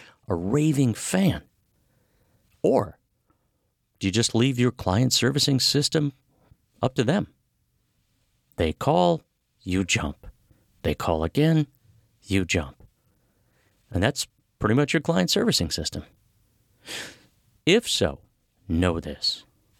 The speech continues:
You are not alone. Most financial advisors, insurance agents, wholesalers, branch managers, and even agency managers feel that they want to service their clients the best way possible,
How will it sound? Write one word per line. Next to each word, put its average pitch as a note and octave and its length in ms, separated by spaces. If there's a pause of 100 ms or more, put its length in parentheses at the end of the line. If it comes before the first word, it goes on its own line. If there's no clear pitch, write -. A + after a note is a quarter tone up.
(280)
You G3+ 400 (680)
are D#2+ 100
not D#2+ 340
alone. D#2 300 (1400)
Most E3 440
financial G#2 500
advisors, E2 560
insurance C3+ 500
agents, E2+ 400
wholesalers, A#2 800
branch D3+ 420
managers, C#3 440 (480)
and D#2 120
even A2+ 240
agency E3+ 380
managers F2+ 540 (320)
feel G2+ 640 (500)
that - 160
they G#2 120
want G#2+ 420
to - 80
service D#2 360
their D#2+ 140
clients D#2+ 420
the F#2+ 80
best G#2 300
way F2 120
possible, C3 600